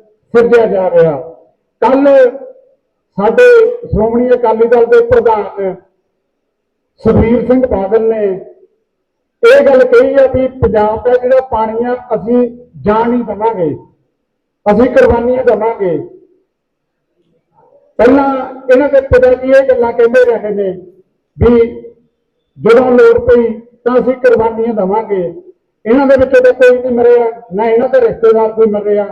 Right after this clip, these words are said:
ਮਰੇ ਨੇ ਸਾਡੇ ਘਰਾਂ ਦੇ ਮੁੰਡੇ, ਖਾਸ ਕਰਕੇ ਜਿਹੜੇ ਦਲਿਤ ਭਾਈਚਾਰੇ ਦੇ ਸੀ ਜਾਂ ਓ ਬੀ ਸੀ ਦੇ ਵਿੱਚ ਸੀ।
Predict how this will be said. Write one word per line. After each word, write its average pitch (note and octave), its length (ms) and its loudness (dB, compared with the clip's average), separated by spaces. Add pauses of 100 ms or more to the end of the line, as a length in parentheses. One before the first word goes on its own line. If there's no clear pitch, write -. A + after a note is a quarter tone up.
(400)
ਮਰੇ A#3 340 4
ਨੇ C4 180 0
ਸਾਡੇ A3+ 320 0
ਘਰਾਂ A#3+ 280 0
ਦੇ G#3 120 -4
ਮੁੰਡੇ, G#3 400 -2 (480)
ਖਾਸ A#3+ 320 -2
ਕਰਕੇ B4+ 420 2 (600)
ਜਿਹੜੇ C4 440 4 (360)
ਦਲਿਤ B3+ 340 -2
ਭਾਈਚਾਰੇ A#3 560 0
ਦੇ G#3 120 0
ਸੀ F3+ 300 -8 (240)
ਜਾਂ A3+ 160 0
ਓ C4 280 4
ਬੀ B3 140 -4
ਸੀ A#3 180 -6
ਦੇ A3 140 0
ਵਿੱਚ G3 220 -6
ਸੀ। F3+ 280 -8